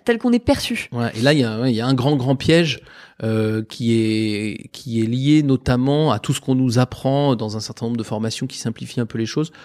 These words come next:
Speaker 2: On va, on va s'écouter un, un petit extrait. Alors, c'est le, l'émi-, l'épisode là dans lequel on avait trouvé Lacan. En fait, c'est un épisode d'une, d'une émission, euh, comment s'appelle-t-elle cette
Speaker 1: Qui
Speaker 2: émission ?
Speaker 1: s'appelle Femme puissante,
Speaker 2: Femme
Speaker 1: le podcast
Speaker 2: puissante.
Speaker 1: de Léa Salamé,
Speaker 2: Ouais.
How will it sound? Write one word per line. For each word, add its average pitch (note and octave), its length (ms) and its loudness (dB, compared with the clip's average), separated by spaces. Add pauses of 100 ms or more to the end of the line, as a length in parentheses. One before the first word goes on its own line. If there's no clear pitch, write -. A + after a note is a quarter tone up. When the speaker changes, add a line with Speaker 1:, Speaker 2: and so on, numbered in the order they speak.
(260)
Speaker 2:
On C3 40 -6
va, A#2+ 160 0
on C3 60 -6
va C3+ 100 2
s'écouter D3+ 540 0
un, A2+ 720 -2
un A#2+ 100 0
petit C3 240 -8
extrait. C#3+ 380 0
Alors, B2+ 180 2
c'est - 140 0
le, A#2 320 4
l'émi-, B2 420 0
l'épisode C3 540 2
là A2+ 80 4
dans A2 120 -2
lequel A#2+ 220 0
on A#2+ 120 -2
avait A2 160 -2
trouvé A#2+ 320 0
Lacan. C3+ 360 0 (380)
En - 20 -20
fait, A#2+ 120 0
c'est A2 100 0
un G#2+ 60 4
épisode A2+ 340 2
d'une, G#2+ 440 0 (240)
d'une A2 260 -2
émission, A2 580 2
euh, G#2+ 420 2 (280)
comment A2+ 160 -4
s'appelle-t-elle A#2 420 0
cette - 120 -6
Speaker 1:
Qui - 100 0
Speaker 2:
émission ? G3 160 2
Speaker 1:
s'appelle F#3 180 2
Femme B3 200 0
puissante, G#3 420 -4
Speaker 2:
Femme B2 140 4
Speaker 1:
le A#2+ 40 2
podcast - 240 0
Speaker 2:
puissante. G2 200 0
Speaker 1:
de F#3 40 2
Léa F#3+ 240 2
Salamé, G3+ 400 -2
Speaker 2:
Ouais. G3+ 80 -2